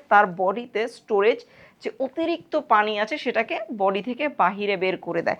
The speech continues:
So, আমরা চলো একটু দেখি প্রত্যেকটা, আহ, যেই, আহ, প্রচ্ছেদন প্রক্রিয়া আছে, সেটাকে একটু ডিটেলসে বুঝতে চাই। প্রথম বিষয়, আমরা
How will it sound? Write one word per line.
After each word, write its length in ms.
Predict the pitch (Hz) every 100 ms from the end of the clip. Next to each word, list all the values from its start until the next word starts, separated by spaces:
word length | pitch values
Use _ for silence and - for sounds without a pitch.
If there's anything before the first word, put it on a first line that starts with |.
| - - -
So, 60 | 330
আমরা 180 | 311 311
চলো 260 | 311 285
একটু 200 | 277 277
দেখি 300 | 240 233 254
প্রত্যেকটা, 1040 | 262 269 269 - 269 - - 262 262 262 -
আহ, 640 | 196 185 185 - - - - - -
যেই, 760 | 196 240 233 226 220 214 214 214
আহ, 160 | 185 185
প্রচ্ছেদন 540 | 226 240 - 247 254
প্রক্রিয়া 500 | 233 254 254 277 262
আছে, 140 | 254
সেটাকে 300 | - 240 240
একটু 200 | 247 -
ডিটেলসে 480 | 220 240 277 262 269
বুঝতে 380 | 214 226 - 214
চাই। 220 | 220 196 - - - -
প্রথম 320 | - 262 311 311
বিষয়, 280 | 311 247
আমরা 200 | 233 240